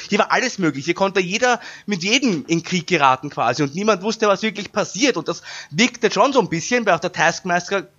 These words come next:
kam ja einfach raus ohne Musik und, und irgendwie war plötzlich da im Ring. Das wirkte alles im Vergleich zu W W E deutlich echter, wenn man so möchte.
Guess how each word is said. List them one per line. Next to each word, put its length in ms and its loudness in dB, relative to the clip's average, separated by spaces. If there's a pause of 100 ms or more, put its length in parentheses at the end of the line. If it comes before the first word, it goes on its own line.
(140)
kam 220 0
ja 80 0
einfach 240 0
raus 200 6
ohne 200 0
Musik 440 -4
und, 160 4
und 140 -2
irgendwie 160 -4
war 120 0
plötzlich 280 -2
da 160 4
im 140 2
Ring. 220 2 (340)
Das 220 -2
wirkte 320 2
alles 300 4
im 120 -6
Vergleich 400 -2
zu 120 -2
W 140 4
W 60 0
E 180 -2
deutlich 600 0
echter, 640 -2
wenn 120 -2
man 100 -2
so 120 -4
möchte. 440 -6